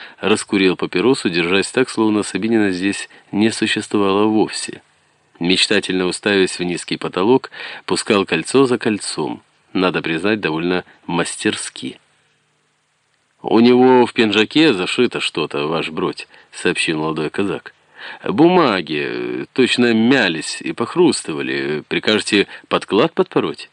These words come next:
«Успеется», сказал жандарм с нехорошей улыбочкой. «Ну-с, милостивый государь, быть может, назовёте вашу фамилию, хотя бы последнюю по счёту, и соизволите объяснить, что делали в двух шагах от границы,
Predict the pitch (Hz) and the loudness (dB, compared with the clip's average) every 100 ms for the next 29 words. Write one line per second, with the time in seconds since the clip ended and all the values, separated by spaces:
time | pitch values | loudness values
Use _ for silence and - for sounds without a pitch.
0 | _ _ _ _ _ - - 123 - - | _ _ _ _ _ -6 0 0 0 0
1 | 101 107 104 92 - 76 - 82 80 76 | 2 4 6 4 0 -10 -8 -6 -4 -4
2 | 85 80 95 92 82 - 78 - 64 - | -4 -2 0 0 -2 -8 -8 -6 -8 -6
3 | 82 87 67 - - 50 - _ _ _ | -4 -4 -6 -8 -8 -10 -10 _ _ _
4 | _ _ _ _ _ - 104 143 202 - | _ _ _ _ _ -4 4 6 6 0
5 | - - - - 110 131 143 139 - - | -8 -8 -10 -4 2 6 6 4 2 2
6 | 131 123 - 127 127 123 120 110 123 120 | 4 4 0 2 4 6 4 4 2 2
7 | 131 156 - 139 120 123 123 131 123 113 | 2 2 4 2 4 6 4 2 0 0
8 | - - 90 85 80 85 135 151 - - | -2 -2 -2 -2 -4 0 -2 -2 -18 -20
9 | - - - - 208 185 180 175 160 - | -20 -20 -4 -2 2 4 6 6 4 2
10 | 151 - 147 123 117 113 127 117 - 85 | -2 2 4 4 4 2 2 0 0 -2
11 | 71 73 78 90 98 - 143 151 208 190 | -6 -2 0 4 2 4 2 4 2 4
12 | 170 147 110 101 - 87 107 156 - - | 6 4 4 -4 -4 0 2 2 -2 -14
13 | - - - - - 175 127 120 110 104 | -20 -20 -4 -2 4 4 6 4 4 2
14 | 98 104 104 - 92 107 - 98 101 123 | 0 0 0 0 2 0 0 -4 2 2
15 | 123 82 - - | 2 0 -4 -10